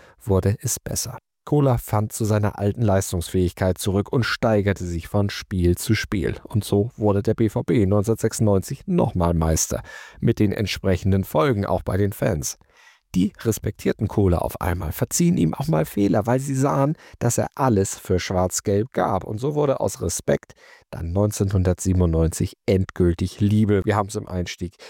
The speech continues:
ja schon ausführlich thematisiert. Und nach dem Spiel in Manchester und dem Champions League-Sieg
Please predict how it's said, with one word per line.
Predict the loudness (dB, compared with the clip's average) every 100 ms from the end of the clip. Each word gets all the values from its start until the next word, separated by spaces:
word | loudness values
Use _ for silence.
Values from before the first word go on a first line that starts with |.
| -18 -2
ja | -2
schon | 2 0 0
ausführlich | -4 -10 -10 -2 0 0 -6
thematisiert. | -2 0 0 0 0 2 2 0 -8 _ _ _ _
Und | 0 2
nach | 0 2
dem | 0 0
Spiel | 0 2 2
in | 4 2
Manchester | 4 2 2 2 2 -2
und | 0
dem | -4 -2
Champions | -4 -4 -4 -2
League-Sieg | -2 -2 2 4 2